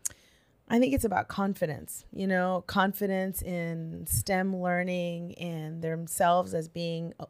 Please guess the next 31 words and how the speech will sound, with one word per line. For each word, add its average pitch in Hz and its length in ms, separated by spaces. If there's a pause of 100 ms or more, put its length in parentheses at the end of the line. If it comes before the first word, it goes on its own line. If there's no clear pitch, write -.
l-, 170 120 (100)
learners 175 640 (440)
where 180 140
they 180 140
can 180 160
take 180 220
their 175 140
own 165 160
ownership. 170 440
So 185 220
often 170 520 (460)
we 196 240
get 185 180
into 180 400
things 175 320
like 165 140
high 180 180
school 175 300
and 160 120
college, 185 640
and 170 360 (100)
sometimes 190 480
you 180 60
feel 175 240
like 170 180
things 185 260
are 175 60
being 165 240
spoon-fed 160 640
to - 160
you. 160 320